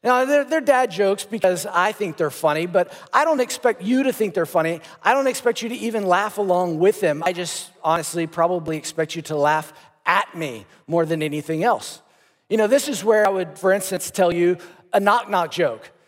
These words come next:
You know, but now that kind of falls flat because you say, "Knock, knock, who's there?" N-, nobody.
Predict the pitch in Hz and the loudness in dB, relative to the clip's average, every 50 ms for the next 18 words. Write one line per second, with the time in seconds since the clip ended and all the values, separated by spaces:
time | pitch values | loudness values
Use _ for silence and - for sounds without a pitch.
0 | _ _ _ _ _ _ - 180 185 180 214 196 196 214 262 262 208 185 202 202 | _ _ _ _ _ _ -2 -2 0 0 0 0 2 2 4 4 4 4 4 2
1 | 220 208 - 208 208 202 - - 202 185 - - - 226 247 226 - 160 160 156 | 2 0 0 0 -2 0 0 0 0 0 -2 -4 -4 -2 0 0 -2 -2 -6 -6
2 | 180 165 170 180 - 185 165 151 147 190 214 185 170 202 226 202 165 214 - - | -6 -6 -6 -4 -2 -2 -2 0 -2 -4 -4 -2 0 0 2 2 0 -2 -4 -10
3 | - - - - - - 165 196 214 208 170 151 208 202 180 156 151 - - 165 | -20 -20 -20 -20 -20 -12 -8 -8 -6 -6 -2 0 2 2 2 2 -2 -6 -12 -18
4 | - - 175 175 214 233 226 - - - | -16 -10 0 2 2 2 2 0 -4 -8